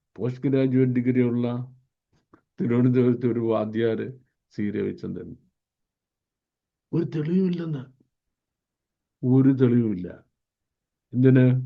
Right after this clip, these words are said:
യേശു ക്രിസ്തു ജീവിച്ചിരുന്നതായിട്ട് തെളിവില്ലെന്ന്. ഒരാളൊരു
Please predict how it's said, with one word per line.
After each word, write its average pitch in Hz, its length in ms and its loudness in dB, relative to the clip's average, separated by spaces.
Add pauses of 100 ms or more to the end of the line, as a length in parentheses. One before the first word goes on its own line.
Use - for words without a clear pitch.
(680)
യേശു 123 220 -2
ക്രിസ്തു 127 300 -2
ജീവിച്ചിരുന്നതായിട്ട് 123 760 4 (120)
തെളിവില്ലെന്ന്. 113 560 -4 (840)
ഒരാളൊരു 170 760 6